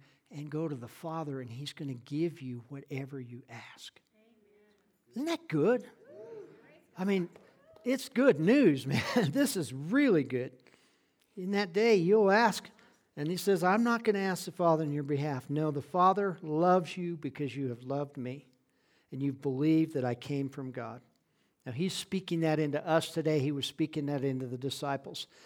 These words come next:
Speaker 1: It says, like, verse twenty-eight, "I came from the Father and entered the world. Now I'm leaving the world and going back to my Father." Verse twenty-nine, "The disciples is now, they're gonna now respond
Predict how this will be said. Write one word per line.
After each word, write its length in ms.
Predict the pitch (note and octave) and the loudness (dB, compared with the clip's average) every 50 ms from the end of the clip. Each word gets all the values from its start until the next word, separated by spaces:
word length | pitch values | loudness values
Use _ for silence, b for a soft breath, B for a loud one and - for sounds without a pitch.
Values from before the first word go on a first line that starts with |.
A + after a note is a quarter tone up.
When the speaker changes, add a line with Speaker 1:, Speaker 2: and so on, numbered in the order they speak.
| B B B B | B B B B
Speaker 1:
It 60 | B - | B 4
says, 160 | F3 E3+ E3+ | 6 8 8
like, 280 | E3+ D#3+ D#3+ - - | 8 6 6 2 0
verse 240 | F3 F3 F#3 F3 F3+ | 2 4 4 4 2
twenty-eight, 480 | - - F3+ F#3 F#3 F3+ F3 E3 D3+ C#3 | 0 0 0 2 4 6 8 8 8 8
"I 100 | C#3 C#3 | 6 6
came 260 | C#3 - G3+ G3+ G#3 | 4 6 4 4 4
from 160 | - - G3 G3 | 4 2 2 2
the 100 | F#3+ F3 | 2 4
Father 400 | - G3 F#3 F#3+ F#3+ F#3 E3+ D#3+ | 6 8 8 10 10 8 8 6
and 100 | D#3 G3+ | 4 4
entered 280 | G3+ F3 F#3 F#3+ F#3 D#3+ | 4 2 4 4 2 2
the 80 | F3 | 2
world. 460 | D#3+ D#3+ F3 F#3 F#3+ F#3+ G3 F#3+ G3 - b b b b b b b b | 4 4 6 6 6 4 2 0 -2 -8 b b b b b b b b
Now 260 | C#3 D3+ D#3 D#3+ D#3+ | 2 6 8 8 8
I'm 140 | D#3+ D#3+ D#3 | 8 6 6
leaving 300 | D#3 F3 F#3 F#3 F#3+ F#3+ | 8 8 8 6 6 2
the 80 | F3+ | 2
world 340 | F3 E3+ F3+ F3+ F#3 F3+ F3 | 4 4 6 6 6 4 4
and 120 | D#3 D#3 D3+ | 2 0 0
going 240 | D3+ C#3+ C#3 C3 | -2 -2 -4 -4
back 420 | B2 A#2 A#2+ C#3 D3 D#3 D3+ - - | -4 0 2 4 4 4 2 -2 -4
to 80 | D3+ | -4
my 240 | C#3 C#3 C#3 C#3 C#3 | -2 -2 0 0 -2
Father." 500 | C#3 - - - C#3 C#3+ D#3 - - - - _ b b b b b b b b b b b b b b b b b b _ _ _ _ _ _ _ _ _ _ _ _ _ _ _ _ _ _ _ | -4 -6 -6 -6 -4 -4 -6 -8 -12 -16 -18 _ b b b b b b b b b b b b b b b b b b _ _ _ _ _ _ _ _ _ _ _ _ _ _ _ _ _ _ _
Verse 200 | C#3+ D#3+ E3 D#3+ | 0 0 0 0
twenty-nine, 600 | E3 - D#3+ E3 D#3+ D#3+ D3 C3+ B2 A#2+ A#2+ B2 B2 - _ _ _ _ _ _ _ _ _ _ _ _ _ _ _ - - - | -2 -2 0 0 2 2 2 0 0 -2 -4 -6 -10 -16 _ _ _ _ _ _ _ _ _ _ _ _ _ _ _ -20 -14 -2
"The 120 | D#3+ D#3 D#3+ | 0 2 4
disciples 640 | E3 D#3+ - - E3+ E3 F3 F3 F#3 E3+ C#3 - E3 | 4 4 6 8 8 8 8 8 4 0 -2 -2 -4
is 200 | E3 D3 A#2+ C3+ | -4 -4 -2 0
now, 220 | D3+ D3+ F3 - - E3+ - | 0 2 0 0 -2 -6 -2
they're 160 | D3+ D#3 E3+ | 0 0 2
gonna 180 | D#3 E3 D#3 D3 | 2 0 0 0
now 220 | D3 D3 C#3+ C#3+ | 0 0 0 0
respond 800 | C#3 C#3 C#3+ C#3 - - - - D#3 C#3+ C3+ B2+ B2 B2 B2 - | 0 0 -2 -2 -4 -6 -6 -4 -4 -2 -2 -4 -6 -8 -10 -14